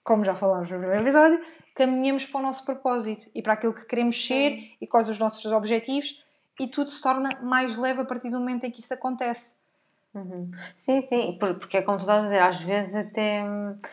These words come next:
Speaker 2: sei lá, há coisas que é, às vezes até o próprio contexto social,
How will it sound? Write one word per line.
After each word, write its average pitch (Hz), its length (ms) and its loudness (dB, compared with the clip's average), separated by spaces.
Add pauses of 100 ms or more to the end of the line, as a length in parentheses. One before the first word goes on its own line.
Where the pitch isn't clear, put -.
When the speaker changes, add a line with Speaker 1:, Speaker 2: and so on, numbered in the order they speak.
(160)
Speaker 2:
sei - 160 4
lá, - 80 10
há 208 120 4
coisas 226 420 0
que - 180 -6
é, 233 260 2
às 226 120 4
vezes 240 220 -2
até 240 220 4
o 220 140 -2
próprio 226 320 -2
contexto 220 880 -4
social, 208 1000 4